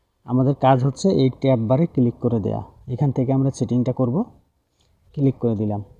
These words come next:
ক্লিক করার পরে দুটো অপশন চলে আসবে, একটা হচ্ছে কাস্টমাইজ ট্যাব বার, এখান থেকে আমরা ঠিকঠাক করতে পারবো, আর একটা হচ্ছে ম্যানেজ নোটিফিকেশন ডট। আমরা যেহেতু সেটিংয়ে যাব, যেহেতু আমরা ক্লিক করব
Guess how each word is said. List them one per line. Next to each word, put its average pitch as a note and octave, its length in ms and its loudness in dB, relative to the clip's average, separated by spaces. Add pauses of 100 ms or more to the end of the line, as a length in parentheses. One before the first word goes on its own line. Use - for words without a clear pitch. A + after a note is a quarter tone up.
(1080)
ক্লিক F3+ 240 4
করার F3+ 180 6
পরে F3 180 6
দুটো D#3+ 300 4
অপশন D3+ 340 4
চলে B2+ 260 2
আসবে, B2 240 2
একটা C#3+ 240 2
হচ্ছে C#3+ 180 -2
কাস্টমাইজ C#3+ 640 2
ট্যাব C3+ 200 2
বার, C3 200 2 (460)
এখান C3+ 240 0
থেকে C#3+ 200 2
আমরা C#3 180 4
ঠিকঠাক C3+ 400 -4
করতে B2 280 -2
পারবো, A#2 300 0 (400)
আর B2 120 0
একটা C#3 180 0
হচ্ছে D3 160 -2
ম্যানেজ C3+ 420 4
নোটিফিকেশন B2+ 680 2 (300)
ডট। G#2 180 0 (420)
আমরা B2 320 2
যেহেতু C#3+ 500 2 (240)
সেটিংয়ে E3+ 420 4
যাব, A#2+ 280 2
যেহেতু F3 360 2
আমরা C#3+ 320 2 (460)
ক্লিক E3+ 280 2
করব B2+ 360 2